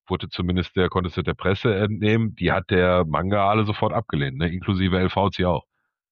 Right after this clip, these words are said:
Die hat der, hat der Baumann da irgendwie vorgestellt, so aus, aus seinen Scouting-Kreisen, und die hatten ja da irgendwie abgesprochen, dass sie irgendwie in der Dreierkonstellation Manga, Baumann, Juri Mölder die Transfers gemeinsam entscheiden, so.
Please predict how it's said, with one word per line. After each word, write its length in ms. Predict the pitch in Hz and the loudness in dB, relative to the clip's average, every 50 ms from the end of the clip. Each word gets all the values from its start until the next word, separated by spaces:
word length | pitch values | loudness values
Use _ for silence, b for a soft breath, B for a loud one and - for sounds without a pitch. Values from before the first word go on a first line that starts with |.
| _ _ | _ _
Die 140 | - 80 82 | -2 0 2
hat 140 | 90 87 - | 2 2 2
der, 360 | 90 87 85 82 82 82 82 | 2 2 2 2 2 2 2
hat 160 | 78 87 82 | 0 -2 0
der 220 | - 85 82 80 78 | 0 0 2 2 0
Baumann 400 | 71 76 85 92 92 92 90 87 | 0 0 0 2 2 0 0 0
da 140 | 87 87 82 | 0 0 0
irgendwie 340 | 80 87 87 82 - - | 0 0 0 -2 -4 -10
vorgestellt, 600 | 73 - 104 101 120 127 120 - - 120 120 113 | -6 -2 0 0 2 0 0 0 0 2 2 2
so 140 | 104 113 110 | 2 2 2
aus, 220 | 110 101 92 - - | 2 2 0 -2 -2
aus 260 | 78 87 85 - - | -4 -4 -4 -4 -2
seinen 300 | - 90 98 110 110 113 | -2 0 0 0 -2 -4
Scouting-Kreisen, 840 | - - 117 113 113 110 - 110 101 - 101 104 110 107 104 104 104 | -4 -2 0 0 0 0 -2 -4 -4 -2 0 2 2 2 0 0 -2
und 140 | 92 85 80 | -4 -4 -2
die 60 | 85 | -2
hatten 140 | 87 - - | -2 -2 -2
ja 80 | 85 | -2
da 80 | 82 85 | -2 0
irgendwie 340 | 82 85 87 87 - 87 82 | -2 -2 -4 -4 -6 -4 -4
abgesprochen, 540 | 80 82 - - - _ - 87 80 90 87 | -4 -4 -4 -12 -16 _ -6 -6 -4 -4 -4
dass 180 | 82 85 - _ | -4 -4 -4 _
sie 320 | _ 85 82 82 82 80 B B B B B B B B | _ -6 -4 -2 -2 -4 B B B B B B B B
irgendwie 340 | _ - 90 85 - 92 78 | _ -2 -2 -2 -2 -4 -4
in 140 | 82 82 82 | -4 -2 0
der 100 | 87 85 | 0 0
Dreierkonstellation 1120 | 78 85 80 87 90 - - 92 87 - - 90 87 85 - - - 87 85 87 85 85 | 2 2 2 2 0 0 -2 -4 -4 -2 -2 -2 -2 -2 -2 -4 -2 0 0 0 0 -2
Manga, 400 | 82 82 85 90 92 92 92 90 | -2 -2 -2 -2 0 0 0 0
Baumann, 480 | 82 78 85 85 90 87 87 87 87 85 | 2 2 2 2 2 2 2 0 0 0
Juri 240 | 82 85 80 82 | -2 -2 -2 -2
Mölder 460 | 80 80 87 92 98 101 104 98 95 87 | -2 0 0 0 0 2 2 0 0 -2
die 120 | 85 82 | -4 -8
Transfers 500 | - - 87 82 - - 90 87 85 - | -4 -4 -6 -6 0 0 0 0 0 -2
gemeinsam 460 | - 82 73 82 95 110 123 123 113 | -6 -2 0 0 0 2 0 0 0
entscheiden, 460 | 110 107 - - 107 110 113 113 117 | 0 -2 0 0 0 0 2 0 0
so. 220 | 104 107 113 123 | 2 2 0 0